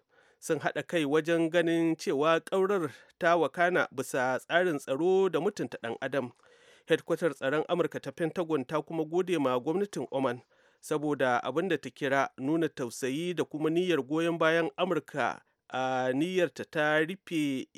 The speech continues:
wato, gidan yarin Guantanamo Bay. Tun a shekara ta dubu biyu da goma aka tantance batun ƙaurar da fursunoni shida ɗin daga Guantanamo. To, amma yaƙi da kuma dambarwar siyasar ƙasar Yemen sun sa an jinkirta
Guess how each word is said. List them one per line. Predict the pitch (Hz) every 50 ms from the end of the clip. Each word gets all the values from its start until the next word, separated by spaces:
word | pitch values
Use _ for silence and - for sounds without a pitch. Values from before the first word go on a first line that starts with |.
| -
wato, | 117 120 120 120 _ - 139 135 135 135 131 123
gidan | 131 156 151 165 160 165
yarin | 175 202 196 165 147
Guantanamo | 127 120 110 - 127 120 131 135 135 135 120 98
Bay. | 131 131 120 - _ _ _ _ _ _ _ _ _ _ _ _ _ -
Tun | 190 214 262 -
a | 208 202 175
shekara | 165 - - 160 147 - 214 214 202 180 156
ta | - - 180
dubu | 175 202 185
biyu | 196 214 208
da | 180 160
goma | 143 160 175 170 165 -
aka | - 165 - - 180 151 139
tantance | - - 175 180 185 - 190 156 143 - - 185 165
batun | 160 - - 175 170 165
ƙaurar | - - 175 175 175 175 185 185 175
da | 180 160 156 156
fursunoni | - 170 170 165 - 190 180 175 170 175 175 170
shida | - - 208 175 151
ɗin | - - 190 220 196 190 190 185 - -
daga | 139 131 110 127 127
Guantanamo. | 127 127 117 - 135 123 131 139 139 143 147 143 127 - _ _ _ _ _ _ _ _ _
To, | - 131 - -
amma | 135 135 151 165
yaƙi | 160 165 170 175 190 180 - - 175 147
da | 131 131
kuma | - - 165 175 175 170 170 165
dambarwar | 156 160 151 139 131 131 131 143 165 170
siyasar | 165 - 143 139 156 170 - - - 139 120
ƙasar | - - - - - 196 170 175
Yemen | 170 190 214 214 202 196 - _ _ _ _ _ _ -
sun | - - - 185 180 175
sa | - - 214 180 151 -
an | - 160 160
jinkirta | 160 170 202 202 - 180 147 - - 139 131 131